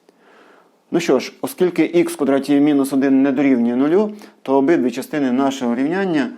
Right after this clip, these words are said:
першого можна скоротити на х у квадраті мінус один.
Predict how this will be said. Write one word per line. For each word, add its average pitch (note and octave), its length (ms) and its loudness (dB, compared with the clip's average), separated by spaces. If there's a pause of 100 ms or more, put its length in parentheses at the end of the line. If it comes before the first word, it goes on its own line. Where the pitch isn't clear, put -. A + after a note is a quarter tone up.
(160)
першого C3+ 420 -2
можна C#3 300 0
скоротити C3+ 600 -4
на A#2+ 260 2
х B2+ 300 -2
у A2 60 -10
квадраті A#2 680 -4
мінус A2+ 680 0
один. B2 400 -2